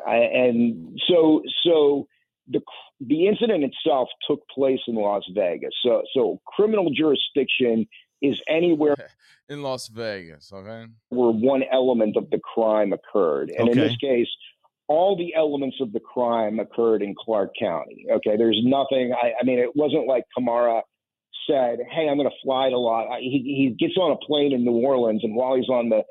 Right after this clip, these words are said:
Speaker 1: the tarmac, he says, "Hey, I'm gonna go beat, you know, the living daylights out of
Speaker 3: Right.
Speaker 1: a guy in a Nevada."
Speaker 2: Okay, so, so they're claiming, so they're claiming,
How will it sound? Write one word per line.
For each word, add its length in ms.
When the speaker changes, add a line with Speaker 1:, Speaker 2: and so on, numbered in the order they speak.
Speaker 1:
the 80
tarmac, 580
he 120
says, 320
"Hey, 240
I'm 160
gonna 160
go 180
beat, 220
you 140
know, 140
the 80
living 440
daylights 580
out 80
of 100
Speaker 3:
Right. 180
Speaker 1:
a 40
guy 240
in 80
a 60
Nevada." 480
Speaker 2:
Okay, 360
so, 200
so 160
they're 160
claiming, 460
so 160
they're 220
claiming, 580